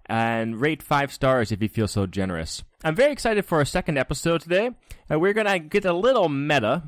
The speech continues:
Uh, we are going to talk about how many Western audiences understand the Belt and Road Initiative, specifically through how the Belt and Road Initiative is framed in the Western media.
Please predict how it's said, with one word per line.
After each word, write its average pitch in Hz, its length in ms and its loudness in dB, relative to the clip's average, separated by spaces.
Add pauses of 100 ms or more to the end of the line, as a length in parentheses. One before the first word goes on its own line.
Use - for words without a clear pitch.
Uh, 107 240 -2
we 135 140 2
are 160 80 0
going 175 160 -4
to 165 60 -16
talk - 240 -4
about 170 320 -2
how 214 200 0
many 214 300 -2
Western 165 380 0
audiences 143 520 -2
understand 139 640 -2
the 107 60 -2
Belt 117 320 2
and 104 100 -2
Road 101 160 2
Initiative, 95 640 -4
specifically 165 840 -2
through 175 160 2
how 175 220 0
the 165 100 0
Belt 143 280 0
and 143 140 -4
Road 139 160 2
Initiative 127 420 -2
is 101 140 -4
framed 107 560 0
in 95 100 -4
the 92 100 -2
Western 95 380 -2
media. 85 460 -2